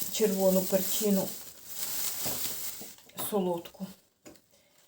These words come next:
Значить, двісті п'ятдесят шість грам вона заважила.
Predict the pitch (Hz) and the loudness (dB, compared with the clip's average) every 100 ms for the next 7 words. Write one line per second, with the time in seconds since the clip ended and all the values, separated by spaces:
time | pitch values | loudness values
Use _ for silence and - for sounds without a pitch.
0 | - - - _ _ _ _ _ _ 214 | -16 -16 -16 _ _ _ _ _ _ -6
1 | 220 220 226 220 - - - - - - | -4 -2 -2 -4 -4 -4 -4 -2 -2 -4
2 | - - - - - - - - - 208 | -4 -4 -2 -2 0 -2 -2 -2 0 4
3 | 262 247 - - 233 214 233 208 208 185 | 4 4 0 6 6 6 2 4 6 6
4 | 190 175 170 185 170 175 - - - 202 | 4 0 -2 -2 -2 -4 -12 -18 -14 0
5 | 208 262 302 311 311 | 4 4 4 6 8